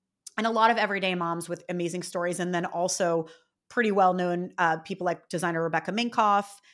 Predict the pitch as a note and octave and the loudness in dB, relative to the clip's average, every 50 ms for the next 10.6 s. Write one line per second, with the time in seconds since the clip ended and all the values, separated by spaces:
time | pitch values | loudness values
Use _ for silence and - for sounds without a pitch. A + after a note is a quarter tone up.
0 | _ - - G3+ F#3 - F#3 F3+ F3+ F3 - - - E3+ E3+ E3+ E3 E3 E3 - | _ -4 -2 0 0 0 0 -2 -2 -6 -6 -8 -6 -4 -2 -2 -4 -4 -4 -8
1 | - - - F3+ F3 G3+ A#3 B3 A#3 A#3+ A3+ G#3 G#3 G3+ G3 F#3+ F#3 - - E3+ | -8 -6 -8 -8 -6 -4 -4 -4 -2 -2 -4 -4 -4 -6 -6 -8 -8 -6 -4 -4
2 | E3 E3 D#3+ D#3+ - - F3+ F3+ F#3+ F#3 F3 F#3 - E3+ C#3+ - - G3 G3 F#3+ | -2 -2 -4 -6 -8 -8 -6 -4 -2 -2 -2 -2 -2 -4 -4 -4 -4 -4 -4 -4
3 | G3 - G3 F#3+ F#3+ F#3+ F3 F3 F3+ F#3 F3+ - E3+ E3+ E3+ E3+ E3 F#3+ A#3 A#3+ | -4 -4 -4 -4 -4 -4 -6 -6 -6 -8 -6 -6 -6 -4 -4 -6 -4 -4 -4 -2
4 | A#3 A3+ A3 G#3 G3+ - C4+ A#3+ A#3 A#3+ - - - - - - C4 C4 B3 C#4+ | -2 -2 -4 -4 -4 0 0 0 0 -2 -8 -20 -20 -12 -2 -2 0 0 2 0
5 | D#4 D4+ C#4 C4 - A#3+ G#3+ G3+ G3 G3 - - A3 F#3 E3+ F3+ - _ _ _ | 0 0 0 -2 0 0 2 2 0 -4 -4 -4 -2 -2 -2 -4 -6 _ _ _
6 | _ - A3 A3 G#3+ - - - G#3 G#3 G#3 F#3+ G3 F#3 G#3 - A3 A#3 A#3 A3 | _ -2 0 0 0 -2 -6 -4 -2 0 0 -2 -2 -4 0 2 2 4 4 4
7 | G#3 G3 G3+ G3 G3 - - G#3 G#3 A3 A3 A3 G#3+ G#3+ G#3 G3 F#3+ F#3 F3+ F#3 | 2 2 2 0 -2 0 0 0 2 2 0 0 2 2 0 0 2 2 2 2
8 | F#3 F#3 F#3+ F#3 - - G3 F#3 F#3+ F#3+ F#3 F#3 F3 F#3 F3 F3 E3+ E3 E3 D#3+ | 2 0 -2 -4 -4 -4 -4 -4 -4 -4 -6 -4 -2 0 0 0 0 0 -2 -6
9 | - - E3+ E3+ E3 E3 D#3 - F3 D#3+ - E3 D#3 E3 D#3+ D3+ D#3 D3+ D#3 D3+ | -6 -6 -4 -2 -2 -4 -4 -6 -8 -6 -4 -4 -4 -2 -2 -4 -4 -4 -6 -6
10 | - C#3+ D3 - E3 C#3+ D3 - - E3 D#3 | -6 -8 -6 -4 -4 -4 -2 0 -2 -2 -2